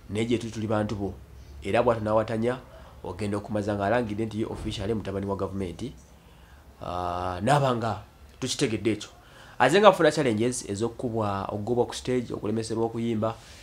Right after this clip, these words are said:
N'alaajana, n'agamba, "Bannange, ebyobufuzi byonoonye music, ffe abawagira gavumenti, abantu batuharasinga, eh.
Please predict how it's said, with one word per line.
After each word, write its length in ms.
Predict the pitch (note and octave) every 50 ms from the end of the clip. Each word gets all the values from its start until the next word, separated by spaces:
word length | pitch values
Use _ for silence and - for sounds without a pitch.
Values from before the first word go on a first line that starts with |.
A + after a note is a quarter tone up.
| - - -
N'alaajana, 640 | C#3 D#3+ F3+ F#3 G3 F#3+ D3 C3 A2 G#2 G#2 G2 - -
n'agamba, 340 | A#2 C3 C#3+ D3+ D3+ D3+ B2+
"Bannange, 540 | B2+ B2+ B2+ B2+ A#2+ A2+ G#2+ G2 F#2+ F#2+ -
ebyobufuzi 380 | G2 G#2+ B2+ B2 - C#3 A#2+ G#2+
byonoonye 280 | A2+ A2+ A#2+ A#2 A#2+
music, 420 | A#2 A#2+ C#3 D3 C#3+ D#3 D#3 D#3 - - - - - - -
ffe 80 | - A#2+
abawagira 400 | A2 A2+ B2 C3 C3+ C3 C3 B2
gavumenti, 500 | C3+ B2+ B2+ C3+ C3 B2 A#2 G#2 - - - -
abantu 480 | - G#2 G2+ G2 G2+ G2 G2 F#2+ -
batuharasinga, 840 | A2 A#2+ A#2 - - G#2+ G2 F#2+ G#2 - - - G2 F#2+ F#2+ F#2 F#2 F#2 G2
eh. 80 | G#2